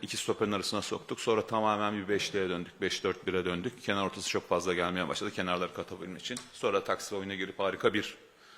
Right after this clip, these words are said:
vuruş yaptı. Bugün itibariyle üçüncülük hedefi için, bizim için, kazandığımız için son derece, e, mutluyuz. Konyaspor dediğim gibi iyi bir takım.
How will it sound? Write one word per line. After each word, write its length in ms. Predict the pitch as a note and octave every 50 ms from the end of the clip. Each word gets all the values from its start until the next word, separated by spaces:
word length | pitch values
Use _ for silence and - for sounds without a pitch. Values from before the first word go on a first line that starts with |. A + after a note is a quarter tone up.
| - - -
vuruş 300 | G2 G2+ G#2 - - -
yaptı. 420 | F2+ D#2+ - - - C3 C#3 C#3+ - - - - - - - - _ -
Bugün 280 | G#2 G#2 G2 G#2 G#2
itibariyle 480 | G2+ F#2+ - - G2 G2 F#2 G2 G#2 G#2+
üçüncülük 440 | - - - - G2 G2+ G2+ F#2 -
hedefi 340 | F#2+ F2 F2+ F2 - F#2 F2+
için, 300 | D#2 - - F2 - - - - -
bizim 280 | G2+ F#2+ F#2 G2+ G2
için, 240 | E2+ - - A#2 B2 - - - - - - - -
kazandığımız 640 | - - G2+ F#2 G#2 G2+ G2 G2 G2 G2+ G2 F#2+ E2
için 200 | - - G2+ G2+
son 260 | - - G#2+ G2+ F#2
derece, 380 | E2+ E2 E2+ E2 F2 G#2 B2 - - - - - - - - _ - G2+
e, 200 | G2 F#2+ F2+ F2+ F#2
mutluyuz. 500 | G#2+ G#2 G#2 - F2+ F2+ A2 - - - - - - - - - -
Konyaspor 440 | - B2+ B2+ C3 B2 - - B2 B2
dediğim 220 | C3 A#2+ B2+ A#2+
gibi 160 | A2+ A2 A2 A2+
iyi 140 | A2+ A2+
bir 60 | G#2+ -
takım. 280 | - - - C3 B2+